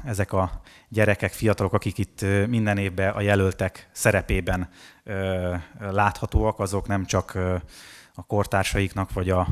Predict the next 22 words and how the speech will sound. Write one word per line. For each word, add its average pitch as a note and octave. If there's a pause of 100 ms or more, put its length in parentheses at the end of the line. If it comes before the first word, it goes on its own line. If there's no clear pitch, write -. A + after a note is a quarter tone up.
vagy G2
a F#2
fiatalabboknak F#2
lehetnek F#2
példaértékűek, F#2+
hanem F#2
nekünk F2+
is. G#2 (420)
Én G2+
nagyon F2+
sokat - (120)
tanultam F2
tőlük, F#2
úgyhogy F2+ (280)
le F#2+
a F2
kalappal F2
előttük. F#2 (600)
Ö, G#2
mindenkit B2+
díjazunk. A#2+ (540)
Ö, G#2